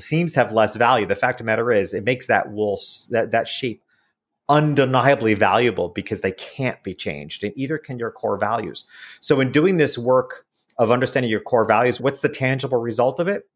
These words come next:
This is exactly how I came to understand this book, 'cause Brant is a friend of mine, and I saw his speaking career take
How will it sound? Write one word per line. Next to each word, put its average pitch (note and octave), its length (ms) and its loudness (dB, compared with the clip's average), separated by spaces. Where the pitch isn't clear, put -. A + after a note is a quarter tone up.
This C#3+ 180 2
is D#3 120 -2
exactly A#2+ 460 2
how A2 140 2
I G#2+ 80 4
came A#2+ 260 0
to A2+ 100 0
understand G#2+ 480 2
this F2+ 100 -2
book, - 220 0
'cause F#2 140 -4
Brant A#2+ 300 0
is G#2 100 -6
a F#2+ 40 -6
friend A2+ 260 0
of G#2+ 60 2
mine, F2+ 200 0
and F#2+ 80 -4
I G2+ 60 4
saw A#2 280 4
his A2 240 -2
speaking A#2 400 -4
career G2 440 -2
take C3 440 -2